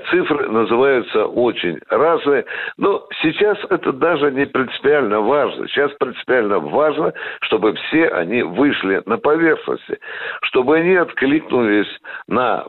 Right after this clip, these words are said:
призыв России: «Лучше сохраните жизнь, нежели умереть в этом гигантском подземном братском кладбище». Ну что, мы можем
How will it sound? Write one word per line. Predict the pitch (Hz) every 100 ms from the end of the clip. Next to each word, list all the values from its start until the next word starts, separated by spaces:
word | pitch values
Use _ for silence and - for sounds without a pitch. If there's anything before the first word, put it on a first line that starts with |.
| -
призыв | 123 139 110 117 78 -
России: | 104 120 - 160 175 156 - - -
«Лучше | - 147 156 135 110
сохраните | - 113 120 123 107 - 85 - 87
жизнь, | 92 151 180 156 160 - - -
нежели | 113 151 131 139 127 -
умереть | 113 104 101 143 147
в | 107
этом | 107 92
гигантском | 85 104 90 135 143 110 - 135
подземном | - 92 73 73 113 117 113 113 - - - -
братском | 113 107 90 - 104 98
кладбище». | 101 82 - 73 76 - - - - -
Ну | 180 202
что, | - - - - - - -
мы | - 151 185 190 -
можем | 127 147 170 147 135